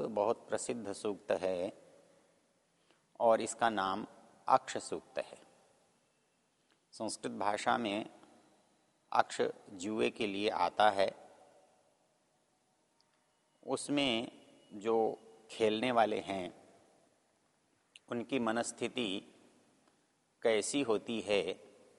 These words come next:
इसका इसमें चित्रण किया गया है। इसका सूक्त का ऋषि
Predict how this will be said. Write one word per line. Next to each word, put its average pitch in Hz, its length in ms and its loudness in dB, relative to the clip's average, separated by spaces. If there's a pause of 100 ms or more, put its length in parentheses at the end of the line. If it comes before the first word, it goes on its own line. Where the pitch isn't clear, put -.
(1200)
इसका 127 280 2
इसमें 98 320 -4
चित्रण 98 460 -6
किया 90 300 -4
गया 87 240 -2
है। 78 240 -12 (2500)
इसका 135 680 8 (420)
सूक्त - 400 -6
का 127 120 8
ऋषि 104 540 -2